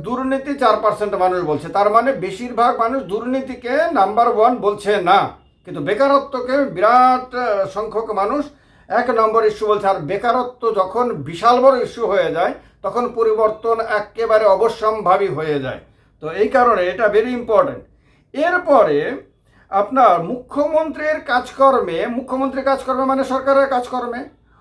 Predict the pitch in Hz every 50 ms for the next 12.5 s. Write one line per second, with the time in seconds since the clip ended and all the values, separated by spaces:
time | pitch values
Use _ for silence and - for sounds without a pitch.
0 | _ _ _ - 165 214 226 - 262 277 294 302 294 - - 302 294 - - -
1 | _ - 294 285 302 302 320 302 - 190 180 202 226 262 285 285 285 277 - -
2 | 180 147 233 240 233 226 254 208 - - 240 214 180 180 196 220 208 165 156 156
3 | 190 202 202 226 220 208 190 - - 220 214 220 - 208 208 220 254 247 202 165
4 | 175 180 208 226 247 240 - 226 220 214 214 208 190 180 185 185 220 214 214 -
5 | 233 262 247 247 240 - - - - 160 151 160 190 254 285 - - _ - _
6 | _ _ _ _ - 127 135 214 233 208 165 160 175 214 269 - - - _ _
7 | _ _ _ - 147 170 202 254 311 302 254 277 269 - - 285 277 262 233 214
8 | 214 208 - 151 143 139 139 165 - - 208 226 220 - 277 294 277 277 311 294
9 | - - _ - 294 285 277 240 240 269 294 - - - _ _ - 185 202 254
10 | 294 285 - 214 185 165 180 202 196 - 220 226 220 220 226 233 226 233 202 -
11 | - 208 208 202 202 196 202 180 175 185 185 202 262 - - - _ _ _ _
12 | - 190 214 247 262 269 233 185 170